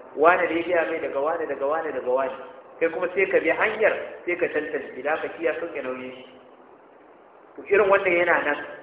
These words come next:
To idan baka yi karatu ba sai a ta kama irin wannan shubuhi din,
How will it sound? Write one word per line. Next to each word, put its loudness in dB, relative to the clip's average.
To -8
idan 4
baka 6
yi 2
karatu 2
ba 0
sai -4
a -6
ta -4
kama 0
irin -2
wannan -4
shubuhi -6
din, -6